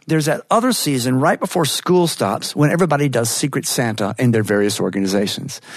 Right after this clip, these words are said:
And Boy Scout Secret Santa was super fun. We had a three dollar spending limit, limit. This was, that was pretty good money. And I remember going with my mama. She gave me three dollars. It was part of my allowance. "All right, you've gotta use your allowance to buy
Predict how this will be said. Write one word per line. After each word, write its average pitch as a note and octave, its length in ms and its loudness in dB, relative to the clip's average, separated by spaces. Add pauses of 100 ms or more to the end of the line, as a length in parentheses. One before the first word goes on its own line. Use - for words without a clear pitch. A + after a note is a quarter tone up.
(360)
And A2 120 -4
Boy C#3+ 180 2
Scout D#3 340 0
Secret B2+ 260 -2
Santa A2+ 300 0
was G#2 100 0
super D3+ 400 2
fun. F#2+ 380 0 (240)
We A2+ 100 0
had G2+ 200 -2
a F2+ 100 -4
three D3+ 260 2
dollar A2+ 280 0
spending E2+ 600 0
limit, D#2 300 -2 (100)
limit. F2+ 340 0 (1080)
This A#2+ 220 -2
was, F3+ 260 2
that C#3 340 0
was D#3 140 2
pretty C3 220 0
good D#3 180 2
money. A#2 300 2
And G#2+ 80 -4
I - 20 -4
remember D#3 320 2
going D#3 340 2
with F#3 140 2
my G3 140 2
mama. C3 260 0
She B2 160 -4
gave D3 260 2
me F#3 120 2
three E3 180 0
dollars. A2 400 2
It A#2 80 0
was G#2+ 140 -2
part A2 160 0
of C#3 40 0
my F3+ 140 4
allowance. A#2+ 380 0 (120)
"All C3+ 100 2
right, B2 200 2 (320)
you've C#3+ 160 0
gotta D3 320 2 (120)
use E3+ 280 2
your A3+ 120 4
allowance C3 400 2
to B2 100 -4
buy A#2 300 2